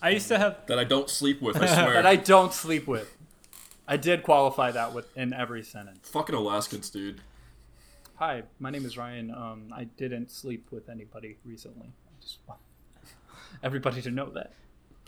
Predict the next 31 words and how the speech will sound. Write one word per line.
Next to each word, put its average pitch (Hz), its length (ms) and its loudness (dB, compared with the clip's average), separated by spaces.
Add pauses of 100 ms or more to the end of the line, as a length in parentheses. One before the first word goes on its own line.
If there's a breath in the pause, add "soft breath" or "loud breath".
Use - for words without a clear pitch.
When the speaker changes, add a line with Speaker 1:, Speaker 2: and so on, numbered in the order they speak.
(140 soft breath)
Speaker 2:
In 127 80 -10
fact, 127 240 -4
I 110 60 -4
don't 113 200 -6
sleep. 85 400 -10
I 104 80 -12
have 104 140 -8
a 101 80 -12
horrible 104 480 -12 (320)
Speaker 1:
I 151 60 -8
never 165 140 -2
Speaker 2:
problem. 170 80 -4
Speaker 1:
sleep 170 260 -4
at 165 80 -2
all. 175 120 0
How 135 120 -2
could 139 160 -4
I - 20 0
Speaker 3:
I - 40 0
don't 139 80 -4
Speaker 1:
have 135 80 -4
ever 131 80 -10
Speaker 3:
sleep 120 100 -12
at - 20 -2
all. 147 60 -4
Speaker 1:
slept - 140 -16
with 131 40 -12
anyone? 123 220 -8
I 123 40 -8
don't 127 100 -8
understand. 123 360 -10